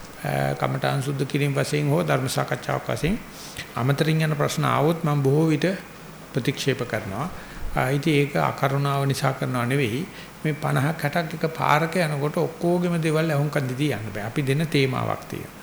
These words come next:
අන්නේ තේමාව දිගේ යන්න පළවෙනි දවසේ දෙවෙනි දවසේ ඉතින් උඟ දෙනකොට තේරෙන්නේ නෑ ඒක. ඒකට කමක් නෑ.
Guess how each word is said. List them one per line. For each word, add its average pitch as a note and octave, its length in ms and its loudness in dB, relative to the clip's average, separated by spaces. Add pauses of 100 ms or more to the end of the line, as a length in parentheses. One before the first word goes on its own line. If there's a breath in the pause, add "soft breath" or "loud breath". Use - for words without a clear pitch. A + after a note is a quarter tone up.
(240 loud breath)
අන්නේ C#3+ 300 2
තේමාව D3+ 500 2
දිගේ D3 320 4
යන්න C3+ 260 2 (600)
පළවෙනි F3 440 2
දවසේ E3 340 2
දෙවෙනි D#3 280 2
දවසේ D#3 320 0
ඉතින් D#3+ 180 2
උඟ D#3 320 4
දෙනකොට D#3+ 400 2
තේරෙන්නේ A#2+ 360 0
නෑ G2 160 -4
ඒක. G2 120 -10 (1300)
ඒකට G3+ 220 4
කමක් G#3+ 220 4
නෑ. F#3+ 200 -2